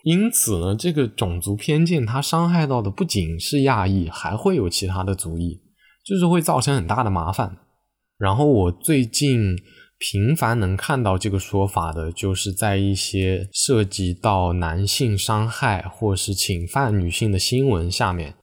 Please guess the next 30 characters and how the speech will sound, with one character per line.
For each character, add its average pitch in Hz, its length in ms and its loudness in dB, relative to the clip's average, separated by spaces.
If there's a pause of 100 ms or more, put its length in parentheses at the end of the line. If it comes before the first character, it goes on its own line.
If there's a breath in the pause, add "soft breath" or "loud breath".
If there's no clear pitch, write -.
或 107 160 2
是 95 540 0
大 143 180 0
男 107 240 2
子 113 160 0
主 85 300 -6
义 123 160 4
的 104 160 2
内 101 160 2
容 87 200 -2
下 95 220 -2
面 85 160 -4
的 80 80 -8
评 92 240 -6
论 117 260 2
中 87 380 -2
非 110 160 0
常 98 180 2
常 90 300 -4
见， 92 260 -2 (480)
会 135 160 2
有 101 140 4
一 95 80 0
些 120 220 -2
愤 113 280 0
怒 104 140 2
的 95 120 0
女 85 200 -2
生 98 340 -2
说， 95 500 -2